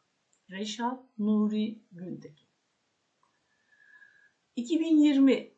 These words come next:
engelli olimpiyatları nerede yapılmıştır? Tokyo'da arkadaşlar. İlk kadın başkanımız kimdir? Başbakanımız kimdir? Tansu Çiller'dir.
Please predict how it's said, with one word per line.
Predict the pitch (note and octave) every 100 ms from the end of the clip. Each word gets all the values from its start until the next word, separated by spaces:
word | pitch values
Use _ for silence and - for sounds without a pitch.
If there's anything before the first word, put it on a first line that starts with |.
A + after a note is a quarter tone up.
| _
engelli | G#3+ B3 B3 B3 C4
olimpiyatları | B3 A3 G#3+ G3+ G3+ A3 G#3 G3
nerede | A#3+ A#3+ E3+
yapılmıştır? | E3 D#3+ D#3+ - - A3+ C4+ - _ _ _ _
Tokyo'da | G#3+ - - B3 -
arkadaşlar. | - - - - - - _ _ _ _ _ -
İlk | D#4+ E4 - -
kadın | - A#3+ C4 C#4 A#3+ - - _ _ -
başkanımız | F#3+ G3+ - A#3 A#3 B3 -
kimdir? | - E3+ E3+ G#3+ C4+ - F3
Başbakanımız | G3 G#3+ F3 - E3+ D#3 -
kimdir? | _ E3 D#3+ G#3 A#3 A#3+ _ _ _ _ _
Tansu | F#3 E3 E3 - G#3 A3+ - _
Çiller'dir. | - E3 C3 - - _ - _